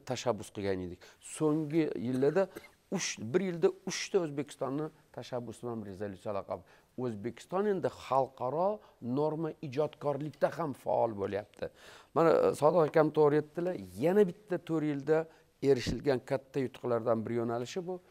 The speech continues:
inson huquqlari yo'nalishi. Haqiqatan ham mana shu, agar ko'p yillar davomida, Sodiq aka, O'zbekiston mana shu sohada inson huquqlari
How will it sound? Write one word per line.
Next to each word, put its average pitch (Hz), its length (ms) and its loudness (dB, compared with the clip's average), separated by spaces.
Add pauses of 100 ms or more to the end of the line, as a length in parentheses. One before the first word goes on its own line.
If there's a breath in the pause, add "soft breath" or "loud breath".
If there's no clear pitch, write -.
(300 soft breath)
inson 117 320 -6
huquqlari 92 480 -8
yo'nalishi. 80 520 -14 (840 loud breath)
Haqiqatan 139 720 2
ham 139 160 2
mana 131 260 4
shu, 165 200 -2 (100)
agar 139 400 4 (140)
ko'p 196 340 4
yillar 147 360 0
davomida, 139 340 0 (200 loud breath)
Sodiq 139 280 2
aka, 127 160 0 (100)
O'zbekiston 151 840 -6
mana 143 160 -2
shu - 120 -6
sohada 147 340 4
inson 185 200 0
huquqlari 113 280 2